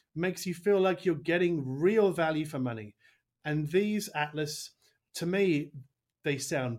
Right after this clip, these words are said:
big and fat and warm and chunky, like a, like how I imagine, um, a really old pair of s-, uh, like, a vintage pair of seventies speakers would sound,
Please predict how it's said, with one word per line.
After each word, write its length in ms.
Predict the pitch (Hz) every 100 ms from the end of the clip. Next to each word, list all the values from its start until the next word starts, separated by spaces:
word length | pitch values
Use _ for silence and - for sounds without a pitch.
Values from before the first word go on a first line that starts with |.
| -
big 360 | 175 170 170 160
and 140 | 120
fat 400 | - - 170 151 139
and 160 | 123
warm 280 | 131 156 143
and 120 | 135
chunky, 400 | - 147 143 131
like 220 | 127 127
a, 180 | 131 123 - - -
like 140 | 202
how 280 | - 202 190
I 120 | 180
imagine, 680 | 165 180 185 180 123 120 117 _ _ _ -
um, 300 | 135 127 127
a 100 | 131
really 240 | 127 143 147
old 380 | 135 131 127 -
pair 240 | 139 127
of 80 | 120
s-, 180 | - -
uh, 80 | 127 -
like, 120 | -
a 40 | 120
vintage 400 | 139 139 127 -
pair 140 | 120
of 100 | 110
seventies 380 | 135 117 120 -
speakers 400 | - 120 113 -
would 100 | 107
sound, 400 | - 98 90